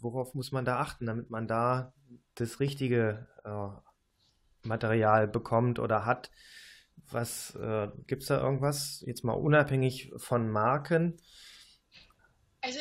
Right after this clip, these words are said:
Speaker 2: es gibt da eben die speziellen Anzüge zum Stand-Up-Paddeln und die haben eben das Merkmal, dass sie,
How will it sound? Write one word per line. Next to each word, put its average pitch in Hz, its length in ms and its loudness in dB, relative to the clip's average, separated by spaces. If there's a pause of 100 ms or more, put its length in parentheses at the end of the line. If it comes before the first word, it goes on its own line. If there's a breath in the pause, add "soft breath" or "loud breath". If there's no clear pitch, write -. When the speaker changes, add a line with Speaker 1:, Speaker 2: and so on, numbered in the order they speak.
Speaker 2:
es 285 160 0
gibt 302 280 -4
da 302 40 6 (160)
eben 269 220 -2
die 277 120 2
speziellen 269 680 2 (160)
Anzüge 269 400 -4
zum 262 200 -6
Stand-Up-Paddeln 262 840 2 (360 loud breath)
und 254 520 0
die 262 140 4
haben 262 200 6
eben 262 60 0
das 247 220 2
Merkmal, 254 520 4
dass 254 340 -4
sie, 247 520 4